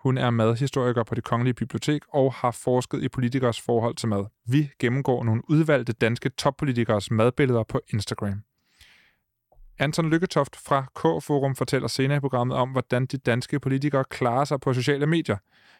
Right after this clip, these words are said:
Hvem har flest likes? Hvem får flest hjerter på deres opslag? Og hvordan klarer Mette Frederiksen sig som influencer? Det er senere. Og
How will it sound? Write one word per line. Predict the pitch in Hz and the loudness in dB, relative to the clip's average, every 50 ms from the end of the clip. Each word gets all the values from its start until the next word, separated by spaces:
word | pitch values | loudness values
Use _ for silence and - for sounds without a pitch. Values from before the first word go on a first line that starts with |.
| _ _ | _ _
Hvem | - 117 131 | -4 -2 -2
har | - 113 | -4 -6
flest | - - 117 127 - - - | -4 -4 -4 -4 -6 -6 -4
likes? | 98 101 104 110 117 120 123 123 - - | -2 0 2 2 2 2 0 -2 -2 -2
Hvem | 135 131 139 | -4 -4 -2
får | - - | -4 -6
flest | 123 - - 123 117 113 - - | -6 -2 -2 -2 -2 -2 -4 -4
hjerter | 120 110 107 107 110 113 117 113 | -2 0 0 0 2 0 0 -2
på | - 117 | -2 -4
deres | 117 123 - | -6 -6 -8
opslag? | - - - 127 131 131 - - 135 127 127 127 - | -4 0 0 0 0 -2 -2 0 0 2 2 0 0
Og | 139 127 | 0 2
hvordan | 123 135 131 131 139 151 | 2 2 2 2 0 0
klarer | - - 131 120 127 135 | 0 0 2 2 2 2
Mette | 139 131 127 127 | 2 0 0 -2
Frederiksen | - - - 139 127 135 131 - - 127 117 | -2 -2 -2 -2 -2 -2 -4 -4 -4 -6 -6
sig | - - 120 110 110 110 | -4 -4 -4 -4 -4 -8
som | - - - 120 131 - | -8 -4 -4 -4 -4 -2
influencer? | 160 147 143 139 - 151 135 117 107 98 - - 107 - _ _ _ _ _ _ - _ _ _ _ _ _ _ _ _ - | 0 0 0 2 2 0 0 0 0 -2 -4 -6 -8 -8 _ _ _ _ _ _ -20 _ _ _ _ _ _ _ _ _ -2
Det | - 127 | 0 0
er | |
senere. | 127 - 127 120 123 123 104 95 101 _ _ _ _ _ _ _ _ _ _ _ _ _ _ _ _ _ _ _ - - _ _ _ _ _ - | 2 4 4 4 4 2 0 -2 -6 _ _ _ _ _ _ _ _ _ _ _ _ _ _ _ _ _ _ _ -20 -20 _ _ _ _ _ 2
Og | 160 165 185 202 190 | 4 4 4 2 -2